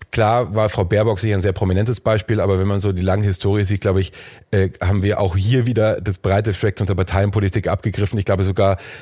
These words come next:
äh, vermehrt Unionspolitiker standen im Fokus unserer, äh, satirischen Werbung.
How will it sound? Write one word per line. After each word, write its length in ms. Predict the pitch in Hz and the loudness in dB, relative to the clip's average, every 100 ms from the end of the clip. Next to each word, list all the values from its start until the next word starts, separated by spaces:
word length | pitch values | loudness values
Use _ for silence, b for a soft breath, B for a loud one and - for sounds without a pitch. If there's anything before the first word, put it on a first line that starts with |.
| B - | B -6
äh, 80 | |
vermehrt 480 | 104 104 98 101 104 | -2 0 2 2 2
Unionspolitiker 800 | 117 95 104 113 - 104 92 92 | 0 2 2 2 2 0 2 0
standen 340 | 87 92 90 87 | 0 0 0 -2
im 80 | |
Fokus 500 | 85 - 92 - 92 | -4 -2 -2 -2 -4
unserer, 640 | - 92 92 85 87 87 82 - | -2 -2 -2 0 0 0 -2 -8
äh, 180 | 87 82 | -6 -2
satirischen 580 | 90 - 92 82 85 | -2 0 0 0 -4
Werbung. 400 | 76 78 76 76 | -4 -4 -4 -8